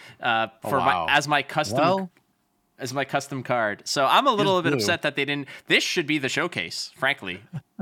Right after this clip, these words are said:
Speaker 2: <laughs>
Speaker 1: of Grand Admiral Thrawn,
Speaker 2: Yeah.
Speaker 1: heir to the Empire. But
Speaker 2: That is, that is beautiful.
Speaker 1: Thank
Speaker 2: Yeah.
Speaker 1: you. Uh, all right. So on that note, uh, I'm gonna ask you this question, Charmer. When you,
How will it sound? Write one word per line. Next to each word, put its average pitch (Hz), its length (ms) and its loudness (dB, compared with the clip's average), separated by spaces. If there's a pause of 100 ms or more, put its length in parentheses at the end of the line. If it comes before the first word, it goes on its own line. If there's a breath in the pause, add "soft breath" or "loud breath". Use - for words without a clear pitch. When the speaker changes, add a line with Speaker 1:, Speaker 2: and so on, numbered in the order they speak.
(140)
Speaker 2:
<laughs> - 560 -18
Speaker 1:
of 123 340 -2 (200)
Grand 127 240 -2
Admiral 123 260 -4
Thrawn, 117 380 0 (100)
Speaker 2:
Yeah. 123 60 -6
Speaker 1:
heir 120 100 -2
to 117 140 -16
the 117 120 -6
Empire. 101 440 -8
But - 220 -14 (320)
Speaker 2:
That 123 140 -2
is, 123 240 -4
that 120 140 -4
is 131 80 -4
beautiful. 95 500 -6 (180)
Speaker 1:
Thank 120 160 -8
Speaker 2:
Yeah. 101 160 -4 (300)
Speaker 1:
you. 143 60 -2
Uh, 139 200 2 (100)
all 160 160 -2
right. 120 160 -2 (680 loud breath)
So 180 440 -2 (240)
on 202 200 2
that 208 200 4
note, 147 540 -2 (120)
uh, 131 40 0 (240)
I'm 147 100 -2
gonna 165 140 2
ask 147 260 0
you 139 80 -2
this 131 140 -4
question, 107 340 -4
Charmer. 104 360 -4
When 117 140 -2
you, 147 460 -2